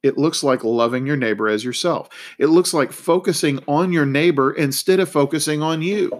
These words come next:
When you make yourself the most important person in the room,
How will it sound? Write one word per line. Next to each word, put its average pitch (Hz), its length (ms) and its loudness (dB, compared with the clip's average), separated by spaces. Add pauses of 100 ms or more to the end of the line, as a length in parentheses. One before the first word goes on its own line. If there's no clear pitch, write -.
(580)
When 147 180 0
you 180 140 2
make 190 260 0
yourself 185 760 0
the 156 80 -4
most 165 320 0
important 165 460 0
person 175 380 -2
in 160 160 0
the 151 80 2
room, 135 560 0